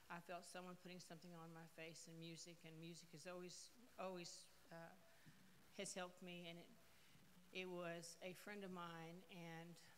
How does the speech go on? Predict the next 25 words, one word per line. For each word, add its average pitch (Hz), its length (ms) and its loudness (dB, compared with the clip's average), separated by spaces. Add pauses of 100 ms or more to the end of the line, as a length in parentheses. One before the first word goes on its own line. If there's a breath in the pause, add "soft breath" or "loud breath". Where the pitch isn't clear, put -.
my, 170 160 2 (240)
my 165 160 2
sister 170 640 0
who 170 160 2
were 165 80 4
anointing 175 320 2
me 170 160 0
with 175 240 -2
oil, 165 480 2 (480 loud breath)
and 170 160 4
they 170 80 6
got 175 220 6 (100)
crazy 180 320 4
and 175 80 0
gave 175 140 4
me 170 100 4
another 180 460 4 (160)
facial 220 400 12
with 175 180 6
that 156 160 6
oil. 160 380 2 (640 loud breath)
However, 202 960 8
that 202 300 8
broke 208 240 4 (100)
through 196 480 4